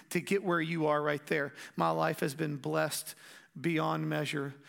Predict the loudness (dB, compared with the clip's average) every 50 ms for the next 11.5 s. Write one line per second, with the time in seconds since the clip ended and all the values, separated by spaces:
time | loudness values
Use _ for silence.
0 | -20 -20 -10 _ -4 -2 -2 -2 -2 -2 -2 -2 -2 -2 -2 -4 -4 -4 -4 -4
1 | -6 -6 -6 -6 -8 -8 -4 -4 -2 -2 -2 -2 -2 -2 -4 -4 -4 -4 -2 -2
2 | -2 -2 -2 -2 -2 -2 -2 -2 -2 -2 -2 -2 -4 -6 -6 -8 -8 -6 -6 -4
3 | -2 -2 -2 -2 -2 -2 -2 -2 -2 0 0 -2 -2 -2 -2 -2 -2 -2 -2 -2
4 | -2 -2 0 -2 -2 -2 -2 -2 -2 -2 -2 -2 0 0 0 0 0 -2 -4 -10
5 | -16 -18 -18 -20 -20 -20 -10 _ -4 -2 0 0 0 -2 -2 -6 -12 -20 -20 _
6 | _ -2 -2 -2 -2 -2 -2 -2 -2 -6 -8 -12 -6 -2 0 0 0 2 0 0
7 | -2 -2 -6 -12 -4 -2 -2 -2 0 0 0 0 0 0 0 0 0 2 2 0
8 | 0 0 0 -2 -4 -6 -6 -4 -2 0 0 0 0 -2 -4 -4 -4 -4 -4 -4
9 | -2 -2 -4 -4 -6 -12 -18 -18 -20 -12 -6 -4 -2 -2 0 0 0 0 0 0
10 | 0 0 0 0 0 -2 -4 -4 -4 -6 -6 -4 -4 -4 -2 -2 -2 -2 -2 -2
11 | -2 -4 -4 -4 -4 -4 -4 -6 -8